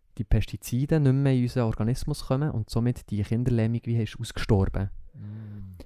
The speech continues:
Speaker 1: In den Daten sieht man aber, dann ist die Impfung eingeführt worden und darum gibt's es jetzt nicht mehr. Wenn man eben tiefer geht, geht graben und <clears throat> das können wir ja gar nicht, so tief recherchieren, wie jetzt er das
Speaker 2: Mhm.
Speaker 1: zum Beispiel kann, dann sieht man, dass es eigentlich aufgrund von Pestiziden ist, was ja abgeschaffen worden,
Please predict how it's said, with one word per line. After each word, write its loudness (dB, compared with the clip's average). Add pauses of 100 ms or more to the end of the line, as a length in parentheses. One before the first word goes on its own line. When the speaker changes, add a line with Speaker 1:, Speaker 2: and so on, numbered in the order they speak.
(180)
Speaker 1:
In 0
den 4
Daten 2
sieht 0
man 2
aber, 0 (160)
dann -2
ist -4
die -2
Impfung -4
eingeführt -6
worden -2
und -6
darum -2
gibt's -4
es -2
jetzt -2
nicht 0
mehr. -2 (220)
Wenn 0
man 2
eben 2
tiefer 4
geht, 0
geht 2
graben 0
und -2
<clears throat> 6
das -2
können 6
wir 8
ja 4
gar 6
nicht, 0
so -4
tief 0
recherchieren, -2
wie -2
jetzt -6
er 0
das -2
Speaker 2:
Mhm. -14
Speaker 1:
zum 0
Beispiel -4
kann, -2 (680)
dann -4
sieht 0
man, 2
dass 0
es 2
eigentlich 2
aufgrund -6
von -8
Pestiziden -4
ist, -4
was -4
ja -2
abgeschaffen -2
worden, -2